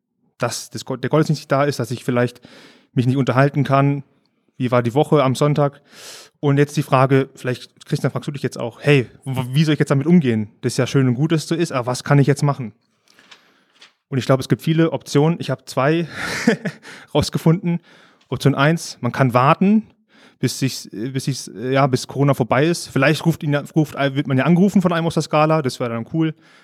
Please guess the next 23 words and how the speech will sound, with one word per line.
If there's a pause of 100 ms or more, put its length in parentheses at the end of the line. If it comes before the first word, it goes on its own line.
(140)
Aber
sonst
kann
man
einfach
alles
so
lassen. (520)
Oder
Option
zwei, (760)
für
mich
gerade, (560)
äh,
die
bessere
Wahl, (280)
auf
jeden
Fall
Gemeinde
versuchen